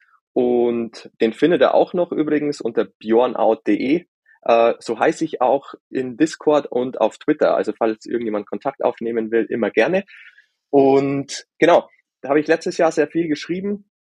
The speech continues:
und das immer mit dem Ansatz, das ganze Thema möglichst einfach und in möglichst einfacher Sprache vor allem zu erklären und so Step by Step aufzubröseln. Ähm,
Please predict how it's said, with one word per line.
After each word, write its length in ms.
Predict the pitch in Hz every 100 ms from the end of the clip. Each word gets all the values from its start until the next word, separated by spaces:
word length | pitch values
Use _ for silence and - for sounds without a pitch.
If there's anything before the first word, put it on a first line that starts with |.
| _ _ _ _ _ -
und 340 | 139 143 131 -
das 180 | 139
immer 240 | - 170 160
mit 180 | 156 151
dem 140 | 139
Ansatz, 680 | 127 160 170 151 151 - - -
das 360 | 127 - - -
ganze 520 | 123 147 - 143 123
Thema 420 | - 135 151 143
möglichst 640 | 127 131 180 190 180 - -
einfach 640 | 98 170 - 165 175 - _ -
und 360 | 143 147 147 _
in 380 | 135 143 151 147 _ _ _ -
möglichst 640 | 120 160 170 160 - -
einfacher 480 | 110 156 156 - 123
Sprache 600 | - - 107 156 135 98
vor 260 | 98 -
allem 280 | 90 92 98
zu 220 | - 104
erklären 680 | - - - 107 120 180 202 _ - - - _
und 440 | 139 131 127 131
so 180 | - 120
Step 320 | - 143 147 _ - -
by 200 | 131 127
Step 340 | 131 - 127 -
aufzubröseln. 1040 | - 127 - 127 104 101 95 - 90 - - _ _ _ _ 117
Ähm, 440 | 113 117 120